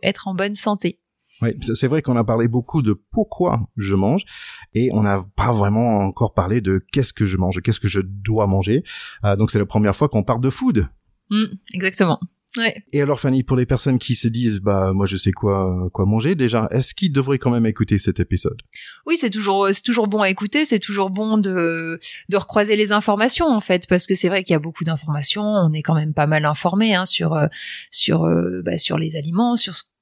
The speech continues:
Speaker 1: qui est bon ou pas bon à manger, il y a beaucoup de choses, hein, actuellement les Nutri-Score, euh, Yuka, et cetera, il y a beaucoup d'applications dans ce sens, mais enfin ça reste toujours intéressant de, de recroiser les informations et puis de, voilà, de valider certaines choses qu'on, qu'on sait, ou pas.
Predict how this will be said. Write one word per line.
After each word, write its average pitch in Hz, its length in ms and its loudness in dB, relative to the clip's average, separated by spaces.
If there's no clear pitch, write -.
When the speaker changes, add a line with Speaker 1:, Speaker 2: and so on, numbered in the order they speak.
Speaker 1:
qui - 140 -10
est - 20 -10
bon 190 400 -6
ou 160 80 -4
pas 165 160 0
bon 170 220 -6
à 165 80 -4
manger, 170 380 0
il 175 60 2
y 160 40 4
a 147 40 4
beaucoup 156 240 -8
de 160 60 -12
choses, 202 260 2
hein, 160 120 -2
actuellement 156 540 -2
les 156 120 0
Nutri-Score, 165 880 -2
euh, 147 100 2
Yuka, 160 540 0
et 165 60 -6
cetera, 160 400 -4
il - 20 -6
y 143 40 -8
a 139 40 -10
beaucoup 156 260 -12
d'applications 156 840 -4
dans 156 160 -4
ce 151 120 0
sens, 233 220 2
mais 196 40 2
enfin 233 200 0
ça 226 100 0
reste 190 160 0
toujours 226 240 -4
intéressant 202 560 0
de, 160 580 0
de 156 120 -4
recroiser 190 380 0
les 170 120 -2
informations 170 720 0
et 170 100 -4
puis - 180 -8
de, 147 480 -8
voilà, 202 160 2
de 175 80 -2
valider 165 320 -2
certaines 160 320 0
choses 175 260 0
qu'on, 147 600 -4
qu'on 170 120 0
sait, - 280 -2
ou 196 100 -2
pas. - 300 -4